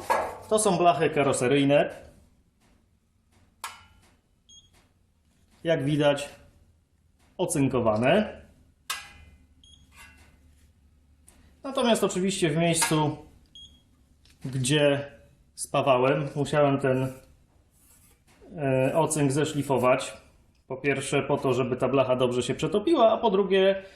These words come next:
e, przy oszlifowywaniu spawu, wiadomo, zedrzemy tą powłokę. Tu jeszcze zrobiłem takie samo przejście, żebyście widzieli.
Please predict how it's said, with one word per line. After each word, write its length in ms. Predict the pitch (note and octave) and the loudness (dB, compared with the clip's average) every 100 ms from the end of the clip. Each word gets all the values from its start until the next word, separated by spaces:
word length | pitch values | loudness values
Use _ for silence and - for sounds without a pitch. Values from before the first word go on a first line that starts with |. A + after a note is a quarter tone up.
| - _ | -20 _
e, 40 | - E3+ F#3+ A#3 - | -6 -2 -2 -2 -6
przy 160 | - | 0
oszlifowywaniu 720 | F4 E4+ E4 C#4+ A#3+ B3 A3+ G3+ | 0 0 -2 -2 -2 -2 0 0
spawu, 600 | - F3 E3+ E3+ F3 - | 2 2 4 2 2 0
wiadomo, 680 | E3+ D3+ D#3 D3+ D3 D3 - - - _ _ - _ _ _ - | -2 0 2 4 4 2 -4 -20 -20 _ _ -20 _ _ _ -12
zedrzemy 800 | C3+ D3 C3 C#3+ C3+ C3 C3 - _ _ _ _ - | -2 -2 0 2 2 0 -4 -16 _ _ _ _ -8
tą 200 | C#3 C3 | -6 -4
powłokę. 560 | B2+ B2 A#2 B2+ D#3 E3+ - - | -2 0 0 2 -2 -2 -12 -18
Tu 80 | D4+ | -8
jeszcze 280 | C#4 B3+ A#3 | -2 0 0
zrobiłem 360 | G3+ G3 G3+ F#3 | 0 2 0 0
takie 260 | F#3 F3+ | -2 -2
samo 560 | D#3 E3+ D#3+ D3 D3 - - | 2 2 4 2 2 -12 -18
przejście, 500 | - E3 D#3 - C#3+ | 0 2 2 0 0
żebyście 400 | C3+ C3 - C3 | 0 -2 -2 -2
widzieli. 720 | A#2 B2 D#3+ D3+ C#3+ - - | -2 0 0 2 -2 -4 -20